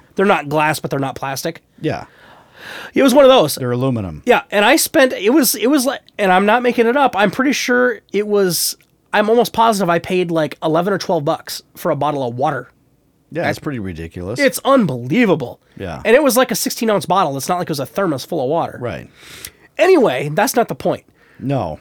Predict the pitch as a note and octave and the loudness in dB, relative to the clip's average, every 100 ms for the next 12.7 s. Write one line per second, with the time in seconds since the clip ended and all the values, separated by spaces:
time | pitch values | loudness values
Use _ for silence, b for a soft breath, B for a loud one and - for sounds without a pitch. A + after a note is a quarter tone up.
0 | - C#4 C4 - D#4 E4+ G3+ - B3 - | 0 2 2 2 4 4 4 0 -2 -2
1 | F3 G#3 A#3+ D4+ D#4 A#3+ A3 G3 G3+ F3+ | -4 2 2 4 2 2 0 0 0 2
2 | F3+ B3+ A#3+ G3+ _ - - G#3 F#3+ E3+ | 0 0 0 0 _ -6 -4 -2 -2 -4
3 | - - - A3+ G3 G3 F#3 F3+ E3+ D3+ | -4 -14 -8 -2 0 0 2 0 0 -4
4 | C3+ - F#3 D3+ C#3+ - F#3+ D3 - C3+ | -4 -2 -2 -4 -8 -6 -6 -8 -8 -10
5 | - C3+ C3 B2+ - D#3+ E3+ - C#3+ D#3 | -8 -10 -8 -10 -4 -4 -4 -6 -6 -4
6 | D3+ D3 C#3+ D3 D#3 D3+ C3 C3+ D#3+ F3+ | -4 -4 -6 -6 -8 -8 -8 -6 -8 -10
7 | - B B B B B B B B B | -16 B B B B B B B B B
8 | B B G3 G#3+ C4+ D#4 C4 C#4 A3 G3+ | B B 0 4 4 4 2 2 0 -4
9 | _ _ _ _ _ _ _ _ _ - | _ _ _ _ _ _ _ _ _ -14
10 | - - C4 A#3 - A3+ G#3 F#3 G#3+ A3+ | -6 -2 0 0 -2 -2 -2 0 0 0
11 | E3 F3 F3+ D#3+ F3 E3 E3+ E3+ E3 E3 | 0 0 -2 0 0 0 -2 -2 -4 -4
12 | C3+ F3 D3+ D#3 F#3+ B3 | -4 -2 -2 -2 -2 0